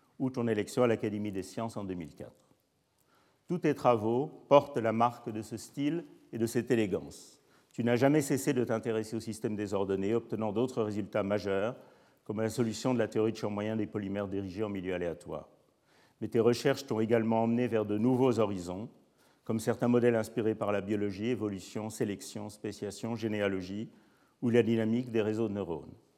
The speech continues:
ou encore la physique statistique hors d'équilibre, les modèles de croissance, où tu as introduit la notion de persistance, ou l'étude des grandes déviations,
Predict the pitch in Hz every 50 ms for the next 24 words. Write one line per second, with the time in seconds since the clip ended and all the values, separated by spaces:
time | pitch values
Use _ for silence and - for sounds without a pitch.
0 | _ _ _ _ - - 110 107 110 110 - 127 127 131 127 117 110 - 123 113
1 | - - - 110 - 113 104 - 123 113 - 120 113 113 101 107 - - 104 92
2 | 95 104 110 120 143 147 143 - - - _ _ - 117 110 110 117 117 123 123
3 | 117 117 113 - - 127 113 110 - 131 131 143 170 160 - - 117 - - 107
4 | 107 107 104 - - 110 101 113 107 104 98 101 101 92 - 117 104 92 90 -
5 | 117 104 - - 110 - - - 117 110 120 147 156 - - - _ _ _ _
6 | _ _ _ _ _ _ - 120 117 117 113 117 147 143 139 123 113 117 120 127
7 | 135 123 120 110 101 110 107 101 - - - 104 101 107